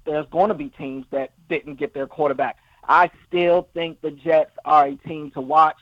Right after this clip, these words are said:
because that whole situation stinks right now. Uh, Aaron Rodgers was supposed to be out there weeks ago, and he's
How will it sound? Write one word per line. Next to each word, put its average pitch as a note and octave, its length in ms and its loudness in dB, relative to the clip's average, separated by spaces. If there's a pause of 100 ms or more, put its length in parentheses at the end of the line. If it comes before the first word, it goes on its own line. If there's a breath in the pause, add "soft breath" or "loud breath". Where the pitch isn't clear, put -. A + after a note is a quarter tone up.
(340)
because C#3+ 360 -2
that D#3 180 4
whole D#3+ 540 0
situation C#3+ 720 -6 (240)
stinks A#2 440 -10
right A2+ 280 -2
now. G#2 340 -12 (320 soft breath)
Uh, C3 220 4 (100)
Aaron E3 300 4
Rodgers D3 460 4
was C#3 100 -14
supposed E3 340 -2
to F3 60 -8
be F3 180 0
out E3+ 200 4
there F#3+ 200 4
weeks G#3+ 520 -2
ago, C3 340 0 (300)
and G#3+ 140 0
he's G#3 200 0